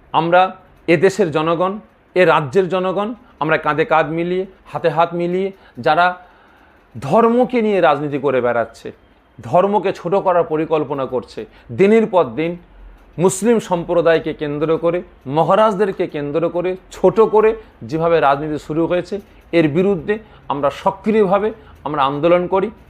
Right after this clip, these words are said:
প্রতিবাদ করি। এবং তার সাথে সাথে আমি আবারও বলছি, আমার রাজ্যের, আমার দেশের যত হিন্দু, মুসলমান, খ্রিস্টান,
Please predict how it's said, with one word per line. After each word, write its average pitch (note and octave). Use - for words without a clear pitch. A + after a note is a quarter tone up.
প্রতিবাদ G3+
করি। G#3
এবং G#3+
তার F#3+
সাথে D3
সাথে D#3
আমি E3
আবারও F3+
বলছি, D#3
আমার E3+
রাজ্যের, C#3+
আমার D#3
দেশের C3
যত D#3
হিন্দু, E3
মুসলমান, E3
খ্রিস্টান, E3